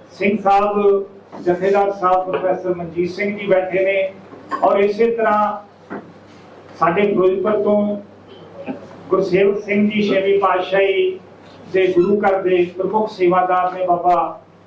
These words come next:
ਗੁਰਸੇਵਕ ਸਿੰਘ ਜੀ, ਉਹ ਬੈਠੇ ਨੇ। ਸੋ ਇਹ ਸਾਰੇ ਸੰਤ ਮਹਾਪੁਰਸ਼ ਨੇ ਜਿਹੜੇ ਇਹ ਬਕਾਇਦਾ ਮਹੀਨੇ 'ਚ ਇੱਕ ਅੱਧੀ ਮੀਟਿੰਗ ਦੇ ਵਿੱਚ ਇਕੱਠੇ ਹੋ ਕੇ ਕਿਸਾਨ ਜਥੇਬੰਦੀਆਂ ਦੇ ਵੱਡੇ ਆਗੂਆਂ ਦੇ ਨਾਲ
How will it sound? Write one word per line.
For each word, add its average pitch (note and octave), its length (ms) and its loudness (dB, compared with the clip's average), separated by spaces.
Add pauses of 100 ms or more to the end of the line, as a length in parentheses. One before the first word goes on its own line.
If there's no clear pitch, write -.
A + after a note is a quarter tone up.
(160)
ਗੁਰਸੇਵਕ F3 460 0
ਸਿੰਘ G3+ 320 -10
ਜੀ, G3 360 0
ਉਹ G#3 180 4
ਬੈਠੇ A3+ 300 2
ਨੇ। F3+ 220 -2 (500)
ਸੋ - 200 -2 (260)
ਇਹ B3 300 0
ਸਾਰੇ G#3 520 0 (140)
ਸੰਤ F#3+ 320 -2
ਮਹਾਪੁਰਸ਼ G3 600 0
ਨੇ F#3+ 120 -2
ਜਿਹੜੇ G3+ 480 0
ਇਹ G3+ 140 2
ਬਕਾਇਦਾ F#3+ 800 0
ਮਹੀਨੇ F3+ 460 -8
'ਚ - 60 -12
ਇੱਕ G3+ 220 0
ਅੱਧੀ A3+ 240 -2
ਮੀਟਿੰਗ G3 340 -6
ਦੇ F#3+ 180 0
ਵਿੱਚ F#3 220 -2
ਇਕੱਠੇ F#3+ 960 0
ਹੋ G3 140 2
ਕੇ G3+ 180 4 (100)
ਕਿਸਾਨ F3+ 420 -2
ਜਥੇਬੰਦੀਆਂ F3+ 720 0
ਦੇ F#3 60 -4
ਵੱਡੇ F3 300 0
ਆਗੂਆਂ F3+ 440 0
ਦੇ F3+ 60 -4
ਨਾਲ E3+ 420 0